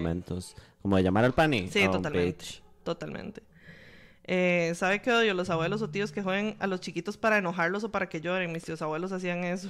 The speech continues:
Speaker 2: y
Speaker 1: It's
Speaker 2: todavía lo hacen
Speaker 1: fucking
Speaker 2: con mis primitas.
Speaker 1: annoying,
Speaker 2: Ah,
Speaker 1: mae. A
Speaker 2: chao.
Speaker 1: mí no me vuelvan ni a ver al
Speaker 2: No,
Speaker 1: mierdoso.
Speaker 2: no, nunca.
Speaker 1: It's my child.
Speaker 2: Lo que me recuerda a la actriz que la despidieron de Scream siete para dar apoyo a Palestina. Muy buen
Speaker 1: Ujú.
Speaker 2: segue, porque eso es uno de los temas que tengo.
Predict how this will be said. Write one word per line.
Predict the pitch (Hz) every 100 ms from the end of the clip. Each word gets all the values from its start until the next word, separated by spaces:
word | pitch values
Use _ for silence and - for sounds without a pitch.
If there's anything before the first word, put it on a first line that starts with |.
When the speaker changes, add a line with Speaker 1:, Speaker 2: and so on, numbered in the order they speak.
| 175
Speaker 2:
y |
Speaker 1:
It's | 135
Speaker 2:
todavía | 165 156 185
lo | 202
hacen | 101
Speaker 1:
fucking | 143
Speaker 2:
con | 90
mis | -
primitas. | 175 175 101
Speaker 1:
annoying, | 101 98 92 85
Speaker 2:
Ah, | 85
Speaker 1:
mae. | 78 78 73
A | 82
Speaker 2:
chao. | 165 104
Speaker 1:
mí | 127 -
no | 104 110 110
me | 120
vuelvan | 123 120 120 120
ni | 113 95
a | 82
ver | 87
al | -
Speaker 2:
No, | 92
Speaker 1:
mierdoso. | 87 78 73 78 190
Speaker 2:
no, | 180 -
nunca. | 180 175 175 175 170 - -
Speaker 1:
It's | 185 - - 95
my | 90
child. | - - 95 95 98 104 101 - - -
Speaker 2:
Lo | 208 202
que | 196
me | 180
recuerda | 175 185 190
a | 226
la |
actriz | 214 208 208
que | 233
la | 233
despidieron | 214 185 185 214
de |
Scream | 208 208 196
siete | 214 214
para | 208 175
dar | 180
apoyo | 190 202 208
a |
Palestina. | 202 180 202 196 -
Muy | 196 214 233
buen | 277 294
Speaker 1:
Ujú. | 160
Speaker 2:
segue, | 277 254 269 269 262 -
porque | - 208 208 - 226 - -
eso | 190 185
es | 202
uno | 196
de |
los | 190
temas | 185 180 180
que |
tengo. | 175 165 - 190